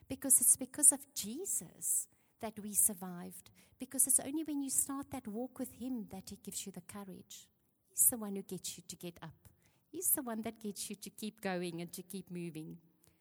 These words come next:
Hagar was a survivor. Courage is when we beat the odds despite of our fear. And we can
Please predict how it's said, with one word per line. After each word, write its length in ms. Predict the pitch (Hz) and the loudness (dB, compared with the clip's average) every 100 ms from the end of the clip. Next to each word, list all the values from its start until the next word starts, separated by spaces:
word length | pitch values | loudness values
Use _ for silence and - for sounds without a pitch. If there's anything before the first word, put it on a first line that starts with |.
| _ _ | _ _
Hagar 520 | 233 277 220 180 165 170 | -6 -4 -6 -6 -8 -8
was 180 | 180 - | 0 4
a 40 | |
survivor. 800 | 180 196 175 165 165 165 175 190 - _ _ _ _ _ _ _ _ - - - _ _ _ - | 4 2 -2 -10 -10 -12 -14 -14 -18 _ _ _ _ _ _ _ _ -8 -8 -20 _ _ _ -12
Courage 680 | 302 320 185 - - - - _ _ _ _ _ _ _ _ | -8 -6 -6 -8 -10 -10 -10 _ _ _ _ _ _ _ _
is 200 | 214 208 | 2 2
when 220 | 202 202 | 2 -8
we 120 | 196 180 _ | -8 -10 _
beat 300 | 214 254 - | -8 -8 -10
the 120 | 262 - | -12 -6
odds 640 | 185 - - - - - - _ - | -6 -6 10 12 12 6 -2 _ -4
despite 720 | - - - - 185 208 - | 6 8 6 0 -10 -8 -10
of 80 | 190 | -10
our 180 | 175 180 | -8 -8
fear. 640 | - - - 170 156 165 190 _ _ _ _ _ | -8 -10 -10 -12 -14 -16 -18 _ _ _ _ _
And 160 | 196 185 | -8 -6
we 80 | 202 | -8
can 240 | - | -8